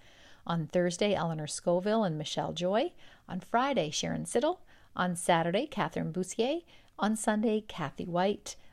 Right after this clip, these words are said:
of Bordertown Flowers and Frills. And Jonathan and James Cole are celebrating as well. So happy birthday to anyone who's celebrating this week. And I, I have to send out congratulations to the Gogan family.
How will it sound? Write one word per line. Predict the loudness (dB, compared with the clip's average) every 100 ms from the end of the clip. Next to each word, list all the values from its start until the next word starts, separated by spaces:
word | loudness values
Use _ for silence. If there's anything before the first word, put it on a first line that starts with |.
| -16 -6
of | -2 -2
Bordertown | -4 -2 -2 -4 -6 -6
Flowers | -4 -2 -2
and | -4
Frills. | 0 4 2 0 -18 -20 -16 -2
And | 0 2 2
Jonathan | 2 2 0 0 0
and | 0
James | 0 0 -2 -8
Cole | -6 -4 -4 -2
are | -4
celebrating | -4 -4 -4 -4 -2 -4
as | -6 -6
well. | -6 -6 -10 -10
So | -6 -4 -6 -14 -4
happy | 2 4
birthday | 8 8 8 6
to | 4
anyone | 2 0 0 -4
who's | -2 -2
celebrating | 0 -2 0 -2 0
this | -2 -4 -4
week. | -4 -2
And | -2
I, | -4 -8 -10
I |
have | -8 -4 2 0 0
to | -4
send | 0 2 4
out | 4 2 -8 -16 -12
congratulations | -2 2 8 8 8 4 2 2 -2 -4 -4
to | -4 0 0 0
the | -2
Gogan | 0 2 2 -2 -4
family. | -4 -4 -4 -6 -8